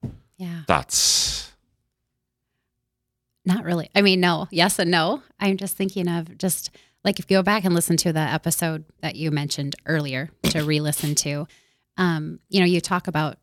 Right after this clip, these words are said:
Speaker 1: other, um, situations or, um, like you talked about, um, what was it, where,
Speaker 2: Yeah.
Speaker 1: like, where someone might wanna cut off one of their
Speaker 2: Yeah,
Speaker 1: limbs or
Speaker 2: there's a
Speaker 1: whatever.
Speaker 2: psychological condition where somebody
Speaker 1: Yeah.
Speaker 2: wants to delimb, they feel like, "I shouldn't have this limb."
Speaker 1: Yeah.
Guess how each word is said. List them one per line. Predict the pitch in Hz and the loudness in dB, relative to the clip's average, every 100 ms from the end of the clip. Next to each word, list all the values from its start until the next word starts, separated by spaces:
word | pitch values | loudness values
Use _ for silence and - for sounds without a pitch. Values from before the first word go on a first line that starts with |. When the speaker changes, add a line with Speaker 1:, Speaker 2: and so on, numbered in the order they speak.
| _ _ - | _ _ -2
Speaker 1:
other, | 190 180 151 147 - _ | 2 2 2 -4 -10 _
um, | 180 175 175 - - - _ _ | -6 -6 -6 -12 -18 -20 _ _
situations | - 214 175 170 175 156 151 151 | -2 2 2 4 2 0 -2 -4
or, | 127 156 143 131 151 - - | -2 -2 -2 -4 -10 -16 -6
um, | 165 165 160 196 - _ _ _ _ _ _ - - | -6 -6 -10 -14 -16 _ _ _ _ _ _ -12 0
like | 190 | 0
you | 208 | 2
talked | 190 185 190 | 2 0 2
about, | 170 117 - _ _ _ _ _ | 0 0 -8 _ _ _ _ _
um, | 196 180 160 165 - - | -2 -2 -4 -10 -16 -16
what | 165 165 | -4 -2
was | |
it, | 160 | 0
where, | 170 147 | 0 2
Speaker 2:
Yeah. | 80 76 73 - - _ | 2 2 0 -4 -18 _
Speaker 1:
like, | 170 - | -2 0
where | 160 143 - | -2 -2 -2
someone | - 175 | 0 2
might | 156 143 - | 2 -2 -4
wanna | 160 151 | -6 -6
cut | - 160 | -4 -2
off | 151 165 | -2 -4
one | |
of | 160 | -2
their | 95 | 0
Speaker 2:
Yeah, | |
Speaker 1:
limbs | 156 151 151 | 0 0 2
or | 98 | 2
Speaker 2:
there's | 95 | 2
a | 92 | 2
Speaker 1:
whatever. | 82 | 2
Speaker 2:
psychological | 117 113 98 90 92 78 | 4 4 2 2 -6 -10
condition | 85 76 73 - 73 | -6 -2 0 0 -2
where | 73 | 0
somebody | - 85 76 76 73 71 69 | 2 0 -2 -2 -2 -4 -4
Speaker 1:
Yeah. | - 240 | -2 0
Speaker 2:
wants | 73 80 | 2 2
to | - 82 | 0 0
delimb, | 80 80 85 82 | -2 0 -2 -2
they | 95 | -2
feel | 92 98 | 0 0
like, | 90 | -2
"I | - | 0
shouldn't | - 117 - | 2 2 -2
have | - 80 87 78 | -4 -2 -2 -2
this | 73 76 - | -4 -2 -2
limb." | 82 | 0
Speaker 1:
Yeah. | 220 196 - | -2 -2 -6